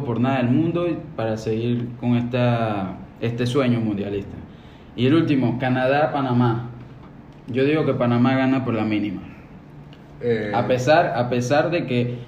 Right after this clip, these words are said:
Speaker 1: nos vamos a enfrentar con un Alfonso Davis, que nos vamos a enfrentar con un Buchanan, que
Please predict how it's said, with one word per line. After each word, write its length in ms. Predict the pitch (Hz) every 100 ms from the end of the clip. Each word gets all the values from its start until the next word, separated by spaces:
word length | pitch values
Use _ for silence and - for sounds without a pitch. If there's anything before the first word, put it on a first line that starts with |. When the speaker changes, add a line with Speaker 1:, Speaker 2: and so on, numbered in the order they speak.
| -
Speaker 1:
nos 120 | 117
vamos 180 | 120 127
a 20 | 143
enfrentar 460 | 120 117 127 123
con 120 | 120 117
un 420 | 123 127 127 123 127 -
Alfonso 420 | 110 113 120 113
Davis, 480 | 120 147 165 170 165
que 140 | 113
nos 120 | 107 110
vamos 120 | 123
a 20 | 127
enfrentar 400 | 117 95 120 120
con 100 | 123
un 560 | 123 123 123 123 123
Buchanan, 560 | 127 123 143 156 165 160
que 240 | 123 120